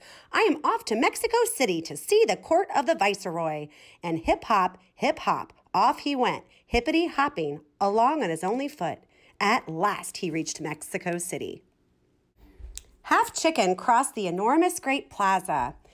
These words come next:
He passed the stalls laden with meat, fish, vegetables, fruit, cheese, and honey. He passed the Parian, the market where all kinds of beautiful goods were sold.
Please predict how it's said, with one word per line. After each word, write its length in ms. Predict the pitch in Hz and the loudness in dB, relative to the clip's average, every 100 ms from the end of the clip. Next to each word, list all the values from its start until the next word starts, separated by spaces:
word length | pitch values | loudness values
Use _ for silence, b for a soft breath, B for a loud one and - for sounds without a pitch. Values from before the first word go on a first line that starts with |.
| b | b
He 160 | - - | -8 -6
passed 400 | - 269 339 - | 0 2 2 0
the 80 | 415 | -4
stalls 480 | - 247 202 185 | 0 4 6 4
laden 380 | 202 214 247 311 | 0 0 2 2
with 160 | 359 - | 2 0
meat, 360 | 190 165 - _ _ | -4 -4 -8 _ _
fish, 480 | - 233 269 - - - | 0 0 2 -4 -10 0
vegetables, 640 | 208 - 226 233 247 - - | 0 2 -2 0 0 -4 -4
fruit, 380 | 226 254 294 - - | 0 0 0 -8 -8
cheese, 460 | - 233 220 220 | -6 -2 -2 -2
and 200 | - 202 | -2 -2
honey. 400 | 185 190 156 151 B B B B | 0 0 0 -4 B B B B
He 140 | 269 | -4
passed 340 | 262 311 370 - | 2 2 2 0
the 60 | |
Parian, 680 | - 262 311 226 180 170 170 | 0 4 6 4 0 0 -4
the 80 | 175 | 0
market 380 | 220 320 - 147 | 0 0 -2 -4
where 180 | 180 - | -4 4
all 180 | 320 370 | 4 4
kinds 320 | 359 302 233 | 2 -2 -2
of 100 | 175 | -4
beautiful 340 | 240 269 294 | -2 -2 -4
goods 260 | 247 220 208 | -2 -2 -2
were 120 | 196 | -4
sold. 480 | 190 190 175 160 | -4 0 0 0